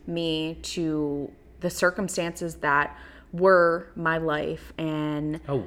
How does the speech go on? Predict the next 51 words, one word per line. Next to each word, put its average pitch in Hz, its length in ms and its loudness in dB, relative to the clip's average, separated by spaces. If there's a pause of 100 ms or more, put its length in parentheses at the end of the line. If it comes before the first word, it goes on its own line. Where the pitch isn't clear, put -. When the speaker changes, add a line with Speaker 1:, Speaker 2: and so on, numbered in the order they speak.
(120)
Speaker 2:
we 135 80 0
thought 151 260 2
we 120 120 0
were 110 120 2
very 113 280 4
limited 101 460 -2
for - 140 -8
the 95 120 -4
longest 101 440 -2
time. 110 240 0
We 110 120 -2
thought, 113 240 4
"This 117 120 0
is 165 180 -2
Speaker 1:
Yeah. 120 200 2
Speaker 2:
it. 165 60 -6 (440)
We're 120 140 4
just 120 200 0
gonna, 113 340 2
you 117 80 -2
know, 110 260 4 (920)
Speaker 1:
I'm 147 80 -16
just - 140 -14
gonna 160 140 -6
work. 180 560 -2
Speaker 2:
just 95 180 -8
work, 131 380 6 (580)
Speaker 1:
And 170 80 -8
Speaker 2:
go." 113 120 4
Speaker 1:
that's - 220 -4
it. 226 220 -2
Speaker 2:
Yeah. 139 240 2
I - 800 -18
Speaker 1:
That's 117 100 0
Speaker 2:
mean 113 200 4
Speaker 1:
it. 220 260 2
And 185 180 2
then 208 100 6
I 254 120 6
started 254 480 4
teaching, 196 480 0
and 170 120 -2
then, 175 400 -2 (480)
uh, - 200 2 (240)
I 185 160 2
don't, 175 300 2 (480)
a 180 60 6
light 247 440 6
switch - 440 2
went 160 160 0
off, - 320 -4